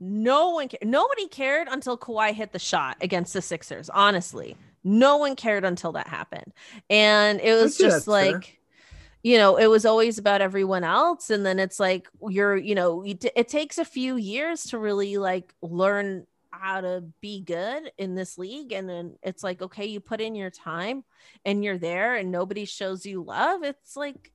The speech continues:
Speaker 1: such a big, like, F you, you know?
Speaker 2: And th-,
Speaker 1: I, I
Speaker 2: there
Speaker 1: don't
Speaker 2: are
Speaker 1: care if someone poisoned Michael Jordan's pizza. Like, that was a long
Speaker 2: Ha!
Speaker 1: time ago.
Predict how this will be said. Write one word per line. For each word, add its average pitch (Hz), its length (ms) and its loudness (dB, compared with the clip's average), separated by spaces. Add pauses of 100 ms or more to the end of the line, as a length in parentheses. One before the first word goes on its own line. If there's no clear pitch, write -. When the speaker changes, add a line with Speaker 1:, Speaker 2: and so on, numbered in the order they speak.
Speaker 1:
such - 260 -12
a 320 60 -8
big, 254 340 -6
like, 226 280 -2
F 277 240 -6
you, 254 420 -6
you 165 180 -6
know? 254 380 -6 (480)
Speaker 2:
And 185 160 4
th-, - 120 -12
Speaker 1:
I, 233 200 8
I - 40 8
Speaker 2:
there 233 100 12
Speaker 1:
don't 403 160 6
Speaker 2:
are 403 40 0
Speaker 1:
care 415 240 6
if - 60 2
someone 339 280 2
poisoned 254 400 2
Michael 226 400 0
Jordan's 214 400 -2
pizza. 160 640 -6
Like, 214 180 -2
that 240 100 4
was 269 120 0
a 320 40 0
long 330 160 2
Speaker 2:
Ha! 277 80 6
Speaker 1:
time 277 180 6
ago. 185 520 -2